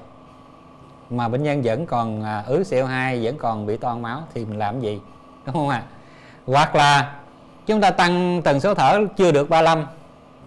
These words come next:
mà nó đã xảy ra bẩy khí rồi thì chúng ta cũng không tăng lên được. Ví dụ giả sử chúng ta tăng lên tới, tần số lên tới ba mươi thôi là nó đã xảy ra bẩy khí rồi, và lúc đó các bạn không thể nào tăng tần số lên được, tại tăng lên nó sẽ bẩy, à, sẽ bẩy khí,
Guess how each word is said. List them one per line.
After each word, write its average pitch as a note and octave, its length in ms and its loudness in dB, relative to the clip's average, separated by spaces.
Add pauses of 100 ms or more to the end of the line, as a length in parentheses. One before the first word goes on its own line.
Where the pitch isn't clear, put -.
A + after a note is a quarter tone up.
(280)
mà D3 260 0
nó D3 120 2
đã C#3+ 240 2
xảy D3+ 240 -2
ra D#3+ 120 2
bẩy C3 180 0
khí E3+ 180 0
rồi A#2+ 280 2 (240)
thì C#3 60 -8
chúng E3 80 -4
ta E3+ 80 2
cũng F3 120 -2
không E3+ 180 -6
tăng D#3+ 180 -2
lên D3+ 120 -2
được. A#2 280 -4
Ví F#3 60 -2
dụ C3+ 160 0
giả C3 140 0
sử C3 140 -2
chúng E3 120 -4
ta D3+ 80 0
tăng C3+ 200 -6
lên C3 120 -2
tới, D#3+ 320 0 (320)
tần A2+ 120 -8
số D3+ 120 0
lên C#3+ 120 -2
tới D3 120 0
ba C#3+ 140 2
mươi C3+ 240 2
thôi B2+ 140 -4 (100)
là A#2 180 -4
nó B2+ 120 -2
đã C3+ 180 0
xảy C#3 160 -4
ra C3 120 0
bẩy A#2 160 -2
khí D3+ 180 -2
rồi, B2+ 140 2 (320)
và A#2 100 -2
lúc D#3+ 160 -2
đó E3 140 2
các F3 80 0
bạn A#2 180 -4
không D3+ 180 -2
thể F3 60 -6
nào C3+ 140 -4
tăng C#3 200 -4
tần A#2 120 -6
số D3+ 120 -2
lên E3 140 -4
được, A2+ 180 -4
tại A#2+ 120 -6
tăng C3 200 -4
lên C3 180 0
nó C3 100 -6
sẽ C3+ 140 -8
bẩy, C3+ 360 -6
à, B2+ 140 -10 (200)
sẽ B2+ 100 -12
bẩy A#2+ 140 -6
khí, D3+ 240 -2